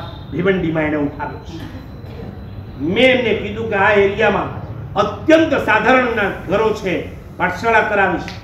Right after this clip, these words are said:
મને કે કરાવો. ચોથી પાઠશાળા, ચાર પાઠશાળા. એમાં મને સમાચાર મળ્યા કે એને ડોંબીવલીમાં એક શોરૂમ ખોલ્યો. મેં કીધું, "ભાઈ, પાઠશાળા?" મને કહે, "સાહેબ, તમે જાઓ ત્યારે મને કોઈક પાઠશાળાનું address આપજો.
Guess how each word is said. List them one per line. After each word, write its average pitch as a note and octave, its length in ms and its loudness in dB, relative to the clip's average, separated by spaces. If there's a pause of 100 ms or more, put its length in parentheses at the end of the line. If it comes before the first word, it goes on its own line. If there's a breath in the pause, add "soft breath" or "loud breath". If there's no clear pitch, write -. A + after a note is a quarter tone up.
(280)
મને F3+ 140 0
કે F#3 120 0
કરાવો. F3+ 560 -2 (560)
ચોથી G#3 360 -2
પાઠશાળા, - 680 -6 (360)
ચાર A#3+ 380 4
પાઠશાળા. F#3 680 -2 (540)
એમાં B3 240 2
મને C4+ 160 4
સમાચાર C4+ 520 4
મળ્યા C4+ 300 8
કે C4 120 0
એને C4 260 4
ડોંબીવલીમાં E4 680 2
એક D#4+ 80 0
શોરૂમ D4+ 340 4
ખોલ્યો. A3 300 2
મેં - 840 -10
કીધું, E3+ 240 -4
"ભાઈ, F#3+ 320 4 (1040)
પાઠશાળા?" G#3 720 2 (320)
મને D#3+ 180 -4
કહે, F#3 100 0
"સાહેબ, G3 380 0
તમે F#3+ 200 2
જાઓ F#3 360 0
ત્યારે F#3+ 180 2
મને F3+ 200 0
કોઈક G3 300 0
પાઠશાળાનું F3 540 -2
address G3 400 2
આપજો. - 580 -4